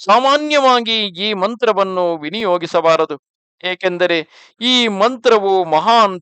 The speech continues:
ಫಲವನ್ನು ಕೊಡುವಂತಹುದು. ಉಪಮನ್ಯುವು ಹೇಳುವರು, "ಯದುನಂದನನೇ, ಶ್ರೀಕೃಷ್ಣನನ್ನು ಕುರಿತು, ಈ ಪ್ರಕಾರ ತ್ರಿಶೂಲಧಾರಿ ಮಹಾದೇವನು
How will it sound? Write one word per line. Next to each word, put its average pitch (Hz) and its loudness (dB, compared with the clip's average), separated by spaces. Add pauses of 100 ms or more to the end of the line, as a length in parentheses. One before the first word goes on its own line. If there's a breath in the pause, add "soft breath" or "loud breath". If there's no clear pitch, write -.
(140)
ಫಲವನ್ನು 185 -2
ಕೊಡುವಂತಹುದು. 160 -6 (600)
ಉಪಮನ್ಯುವು 170 -4
ಹೇಳುವರು, 151 -4 (640)
"ಯದುನಂದನನೇ, 185 0 (220)
ಶ್ರೀಕೃಷ್ಣನನ್ನು 160 -6
ಕುರಿತು, 156 -8 (500 soft breath)
ಈ 277 0
ಪ್ರಕಾರ 220 4
ತ್ರಿಶೂಲಧಾರಿ 196 0
ಮಹಾದೇವನು 185 0